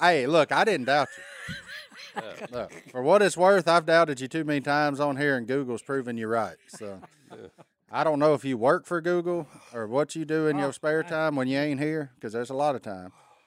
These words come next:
Speaker 1: But I, I quit doubting you.
Speaker 3: Well, we've had growing up, you know, and hey, while we at the appreciation deal, I appreciate young people.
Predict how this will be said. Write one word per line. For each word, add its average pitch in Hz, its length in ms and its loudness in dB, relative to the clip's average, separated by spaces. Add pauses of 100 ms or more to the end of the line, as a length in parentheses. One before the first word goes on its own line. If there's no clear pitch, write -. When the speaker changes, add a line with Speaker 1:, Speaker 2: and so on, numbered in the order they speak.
(180)
Speaker 1:
But 107 260 -10 (420)
I, 110 240 -4
I 147 60 4
quit 165 280 -6
doubting 170 240 4
you. 226 60 2
Speaker 3:
Well, 240 180 2
we've 220 220 4
had 175 640 2 (320)
growing 208 480 0
up, - 300 -2 (1080)
you 156 60 -18
know, 143 260 -20
and 151 140 -8
hey, 165 240 -2 (200)
while 208 200 2
we 202 140 4
at 175 100 2
the - 80 -20
appreciation 190 640 -4
deal, 175 260 -4 (240)
I 190 100 -8
appreciate 170 580 -8
young 131 240 -14
people. - 400 -20